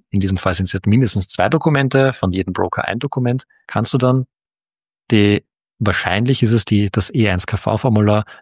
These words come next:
kannst du dort entsprechende Angaben machen, um dir über die Steuererklärung deinen zu viel bezahlten, ähm,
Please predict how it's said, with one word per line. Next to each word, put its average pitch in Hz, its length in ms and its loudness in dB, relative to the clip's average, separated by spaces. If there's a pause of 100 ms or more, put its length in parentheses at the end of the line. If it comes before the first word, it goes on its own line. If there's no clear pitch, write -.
kannst - 220 -2
du 117 40 0
dort 101 220 2
entsprechende 101 560 0
Angaben 87 500 -4
machen, 139 420 0 (400)
um 139 220 4
dir 175 280 4 (120)
über 165 300 4
die 110 120 2
Steuererklärung 117 840 -2 (760)
deinen 117 400 0
zu - 140 -2
viel 127 260 2
bezahlten, 104 840 0 (420)
ähm, 95 480 -2